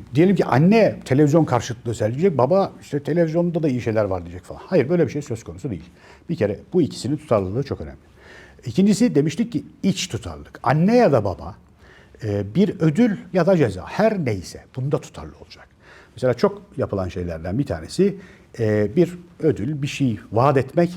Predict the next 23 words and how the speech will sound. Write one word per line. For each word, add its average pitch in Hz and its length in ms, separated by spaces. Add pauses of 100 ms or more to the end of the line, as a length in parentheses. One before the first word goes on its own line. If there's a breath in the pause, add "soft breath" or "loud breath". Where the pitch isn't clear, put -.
(160)
ama 123 140
onu 127 160
yerine 110 280
getirmemek. 95 600 (540 loud breath)
Ya 95 120
da 170 80
tam 220 200
tersi, 190 420 (200)
bir 104 140
ceza 101 520
vaat 220 200
etmek 170 420
ve 104 60
yerine 82 320
getirmemek. - 520 (540 loud breath)
Mesela 123 480 (220 loud breath)
işte 104 300 (220)
bana 156 220
göre 139 240
tamamen 139 600
yasaklamak 104 540
yanlış 165 280
ama 147 240